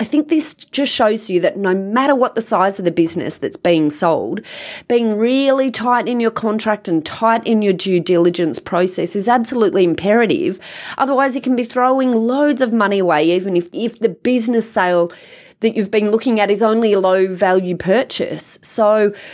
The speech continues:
I guess this is a take home message here, isn't it? That organisations that feel they don't need a lot of assistance because the amount they're dealing with is smaller, often are creating more expense for themselves by not investing up front in the right advice.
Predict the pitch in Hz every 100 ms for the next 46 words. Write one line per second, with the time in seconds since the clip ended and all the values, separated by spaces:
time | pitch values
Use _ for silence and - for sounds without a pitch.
0 | - - 302 381 - 262 240 180 175 196
1 | 170 175 160 160 302 - 170 180 - 170
2 | 180 302 269 - 226 - 220 240 208 190
3 | 190 180 202 175 - - - 214 226 196
4 | 156 175 160 - 165 156 147 147 151 147
5 | 175 175 170 151 - - 165 165 175 160
6 | 156 156 - 156 - 170 151 160 147 143
7 | 147 135 - 180 240 294 156 170 302 -
8 | _ 240 247 247 208 - 214 190 190 185
9 | 190 254 320 - - - 156 151 - 165
10 | 151 151 147 151 151 160 - - 190 180
11 | 185 185 185 165 185 190 180 160 - -
12 | 175 151 - 165 143 147 139 139 131 151
13 | 160 - 147 - -